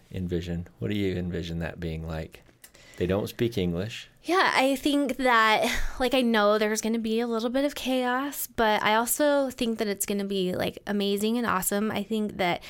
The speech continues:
Speaker 2: it is going to be, hmm, like, <laughs> it makes me emotional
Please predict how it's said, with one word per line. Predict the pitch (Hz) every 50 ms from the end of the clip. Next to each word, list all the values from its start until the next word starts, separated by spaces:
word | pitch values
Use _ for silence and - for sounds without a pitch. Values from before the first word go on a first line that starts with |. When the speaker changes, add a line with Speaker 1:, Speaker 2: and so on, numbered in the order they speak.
| - - - - - -
Speaker 2:
it | 214 214 214 208 - -
is | 185 202 202 -
going | - 208 208 214 220 226
to | 240 202
be, | 202 - 202 202 202 196 196 196 196 202 220 - - - - - - _ - _ _ _ _ _ _ - - - - -
hmm, | 262 226 208 202 190 180 185 185 - - - - - - - - - - - _ _ - - - - - - - - - - - - - _ _ _ _ _ _ _ _ _ _ _ -
like, | 262 233 214 214 226 220 220 -
<laughs> | 269 - -
it | 294 220 - 240
makes | 247 269 277 277 -
me | 294 277 269 247 233
emotional | - 247 247 254 262 254 - 302 285 302 302